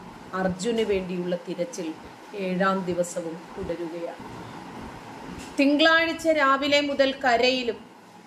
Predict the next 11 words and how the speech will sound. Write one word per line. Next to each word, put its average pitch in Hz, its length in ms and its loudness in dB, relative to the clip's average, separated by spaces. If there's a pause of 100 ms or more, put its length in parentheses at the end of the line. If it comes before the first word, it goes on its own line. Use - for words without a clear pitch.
ഗംഗാവാലി 311 760 4
പുഴയിലുമായിട്ടാണ് 262 1200 2 (160)
തിരച്ചിൽ 233 460 -2
നടക്കുന്നത്. 175 540 -6
തിരച്ചിലിനായി 220 840 0 (420)
ബാംഗ്ലൂരിൽ 247 720 2
നിന്ന് 240 280 2 (400)
ഡീപ്പ് 277 400 0
സെർച്ച് 262 420 0
ഡിറ്റക്ടറും 226 680 -4 (100)
സ്ഥലത്തെത്തിച്ചിട്ടുണ്ട്. 190 1000 -8